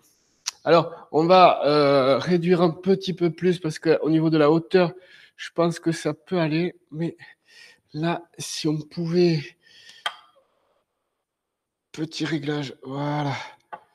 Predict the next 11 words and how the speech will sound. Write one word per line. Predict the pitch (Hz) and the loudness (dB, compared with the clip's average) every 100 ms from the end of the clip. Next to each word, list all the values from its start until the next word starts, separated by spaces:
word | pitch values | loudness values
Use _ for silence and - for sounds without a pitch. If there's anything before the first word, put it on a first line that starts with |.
| _ _ _ _ _ _ _ _ _ _ _ _ _ _ _ _ _ | _ _ _ _ _ _ _ _ _ _ _ _ _ _ _ _ _
Parce | 135 - | -14 -10
qu'avec | 139 143 165 | -4 -2 0
le | 160 | 2
bâton, | 143 143 175 | 2 2 -2
forcément, | 185 156 135 - 135 156 165 | 0 -2 -2 -2 2 4 4
on | 143 | 2
va | 170 160 - - _ _ _ - | -2 -6 -14 -20 _ _ _ -10
devoir, | 143 143 165 175 - - - - _ _ - _ _ _ | -4 0 0 0 -4 -10 -14 -20 _ _ -20 _ _ _
oui, | 139 135 - | -4 -4 -8
super, | - 139 139 117 | -12 -8 -2 -2
hein. | 147 | -2